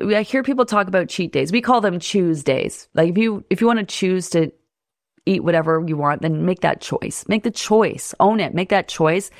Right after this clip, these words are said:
You know, indulge in it. Love it. Enjoy it, and then move it along, or use it as an opportunity to learn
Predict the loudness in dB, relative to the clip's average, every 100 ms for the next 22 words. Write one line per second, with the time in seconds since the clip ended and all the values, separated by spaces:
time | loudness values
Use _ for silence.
0 | -20 -20 -16 0 4 4 2 -2 -4 0
1 | 4 4 4 0 0 -2 0 2 4 4
2 | 2 2 0 0 0 2 2 2 -2 0
3 | 0 2 2 2 2 0 -2 -2 -2 -4
4 | -6 -12 -20 -20 -20 _ 4 6 4 2
5 | -2 0 0 0 0 0 0 0 0 0
6 | 0 -2 -2 -2 0 0 0 -4